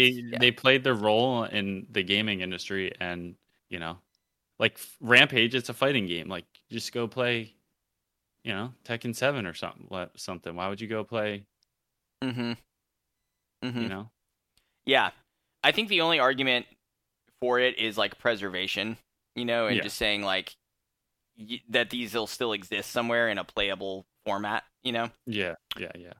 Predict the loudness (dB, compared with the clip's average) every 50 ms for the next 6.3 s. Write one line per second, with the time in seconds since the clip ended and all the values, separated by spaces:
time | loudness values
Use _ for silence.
0 | _ 2 4 4 6 4 4 6 6 6 6 6 4 4 4 4 4 2 2 6
1 | 6 6 8 8 6 6 4 4 2 0 0 2 2 2 2 2 2 2 2 2
2 | 4 4 4 4 4 4 4 4 4 4 2 0 -2 -2 -2 -2 0 2 4 4
3 | 4 4 2 0 -2 -4 -2 -2 -2 -2 -2 -2 -2 -4 -2 -2 -2 -2 0 0
4 | -2 0 0 0 0 0 0 -2 -2 -2 -2 -2 0 0 0 0 0 0 0 2
5 | 4 4 2 2 2 0 0 0 2 4 4 4 4 2 0 -2 -2 -2 -2 -2
6 | -2 -4 -6 -6 -8 -10